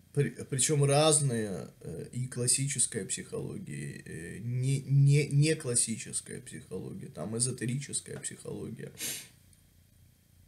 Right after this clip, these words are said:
Вот, э, эзотерика мне нравится, я вижу очень много здравого смысла там, потому что основа здоровая, и основа — это психологическая, м,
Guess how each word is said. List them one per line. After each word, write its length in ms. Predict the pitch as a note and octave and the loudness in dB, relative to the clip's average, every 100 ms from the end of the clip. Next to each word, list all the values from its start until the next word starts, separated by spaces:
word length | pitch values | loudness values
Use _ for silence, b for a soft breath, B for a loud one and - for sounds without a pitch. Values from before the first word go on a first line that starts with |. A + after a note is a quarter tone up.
| _ _ | _ _
Вот, 280 | - G2 - | -8 -8 -8
э, 320 | - - - - - - _ - - - - | -8 -6 -6 -8 -12 -16 _ -20 -20 -12 0
эзотерика 680 | C3 C3 C#3 C#3+ A#2 A2+ | 2 2 4 4 4 0
мне 180 | A2 C3 | 0 2
нравится, 480 | C3 E3 F3+ C#3+ B2 | 2 4 6 4 4
я 100 | A2+ | 2
вижу 500 | A2+ B2 A#2+ A#2 A2+ B B B B _ | 0 -2 -2 -2 -4 B B B B _
очень 320 | A2+ A#2+ - A#2 | -6 0 0 0
много 340 | A#2+ A2+ A2+ | 0 0 0
здравого 420 | A#2+ B2+ A#2+ A2+ | 0 2 4 4
смысла 540 | A2+ - C3+ F3+ - A2+ | 4 4 2 2 0 -2
там, 380 | - F2+ C#3+ - - | -4 -10 -10 -14 -16
потому 280 | - G#2+ A2 | -8 -6 -6
что 220 | - G2+ | -2 0
основа 560 | - D#3 D#3 G#3 F3+ | 2 2 2 2 2
здоровая, 720 | B2+ A#2+ A#2+ B2 A2 G#2+ F#2+ F#2+ | 0 0 0 0 -2 -2 -4 -4
и 240 | - A#2 | -4 -6
основа — 460 | - - C#3+ E3+ D3 | 0 0 2 2 0
это 160 | B2 | 0
психологическая, 1200 | - A2 A#2+ A2+ A#2+ B2+ B2+ A#2 - A2+ A2 G#2+ | -2 -2 0 -2 -2 -2 0 0 0 -2 -2 -2
м, 140 | G2+ | -8